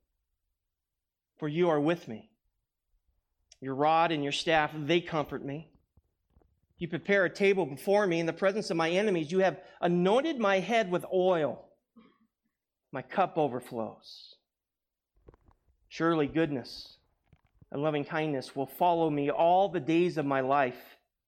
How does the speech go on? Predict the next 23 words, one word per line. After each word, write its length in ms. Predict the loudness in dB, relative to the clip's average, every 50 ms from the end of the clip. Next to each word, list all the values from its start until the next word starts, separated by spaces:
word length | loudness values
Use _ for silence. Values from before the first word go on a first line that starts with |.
| _ _ _ _ _ _ _ _ _ _ _ -10
and 120 | -6 -2
I 100 | -2 0
will 160 | 0 0 -2
dwell 600 | -2 -2 0 2 2 4 4 2 0 -2 -6 -12 -20 _ _ _ _ -12
in 60 | -12
the 80 | -10
house 560 | -8 -6 -4 -2 -2 -2 -4 -8 -10 -12 -12 -16 _ _ _ _ _ -18
of 100 | -12 -8
the 60 | -4
Lord 420 | -2 0 0 0 0 -2 -6 -10 -14 -20 _ _ _ _ _ _ _ _ _ _ _ _ _ _ _ _ _ _ _ _
forever." 440 | -10 -6 -6 -6 -6 -6 -10 -16 _ _ _ _ _ _ _ _ _ _ _ _ _ _ _ _ -20 -20 _
Let 140 | -14 -14
us 100 | -12 -14
pray. 240 | -14 -10 -8 -8 -8
Father, 460 | -6 -2 0 2 2 2 0 -2 -4 -6
we 340 | -8 -6 -6 -6 -8 -12 -18 -20 _ _ _ _ _ _ _ _ _ _ _ _ _ _ _ _ _ _ _ _ _ _ _ _ _ _ _ _ _ _ _ _ _ _ _ _
come 240 | -2 -2 0 0 2
to 80 | 2 2
your 200 | 2 2 0 0
holy 520 | -4 -4 -2 0 0 2 2 0 0 0
and 60 | -2
inspired 500 | -4 -8 -6 -2 0 2 2 2 0 -2
word, 500 | -4 -4 -4 -2 -2 -4 -4 -6 -8 -10